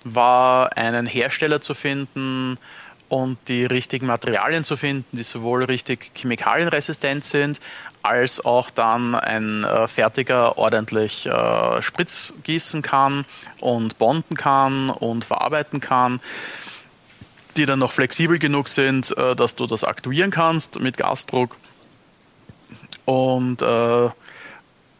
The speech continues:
dann haben wir noch genug Fertiger gehabt, die es einfach nicht hingebekommen haben, äh, fünfzig, äh, Mikrometer Kanäle zu fräsen, ohne dass dann Frässpäne drin waren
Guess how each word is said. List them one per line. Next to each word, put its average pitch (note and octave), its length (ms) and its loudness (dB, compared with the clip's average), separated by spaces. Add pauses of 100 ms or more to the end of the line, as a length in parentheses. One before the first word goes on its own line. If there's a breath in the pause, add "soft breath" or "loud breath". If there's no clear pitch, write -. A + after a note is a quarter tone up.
(340)
dann B2 260 0
haben C3 180 2
wir C3 100 4
noch B2+ 140 0
genug C#3 240 -2
Fertiger B2+ 420 0
gehabt, - 460 -4 (220)
die A#2+ 140 0
es A#2 120 -2
einfach A2+ 300 -4
nicht A#2+ 240 -4
hingebekommen C3 1400 -2
haben, B2 340 2
äh, A#2+ 380 4
fünfzig, B2+ 800 -2
äh, A#2+ 240 2
Mikrometer A#2+ 640 0
Kanäle B2+ 440 0
zu - 160 -2
fräsen, G#2+ 460 0 (220 loud breath)
ohne C3 220 4
dass B2+ 180 2
dann B2 160 2
Frässpäne B2+ 680 0
drin C3 340 0
waren A#2 440 4